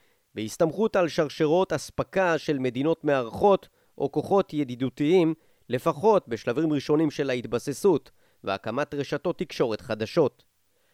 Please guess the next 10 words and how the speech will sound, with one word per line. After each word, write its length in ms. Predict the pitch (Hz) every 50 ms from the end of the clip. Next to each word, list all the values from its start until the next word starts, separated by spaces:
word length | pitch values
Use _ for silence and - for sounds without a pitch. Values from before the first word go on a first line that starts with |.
| _ -
לא 180 | 143 185 240 247
מן 160 | 262 254 220
הנמנע 420 | 160 143 135 123 135 180 190 156
כי 200 | - - 123 117 107
משאבים 440 | 104 104 - - 123 139 175 160 160 -
אלה 320 | - 185 180 147 120 113 110 - _ _ _ _ _ _ -
יצריכו 580 | 139 147 - - - 208 226 196 180 196 185
הסטת 460 | 156 - - - - - 208 202 - 190
משאבים 420 | 170 143 - - 131 143 170 165
משמעותית 760 | 147 135 - - 143 131 127 127 - - 208 190 - _ -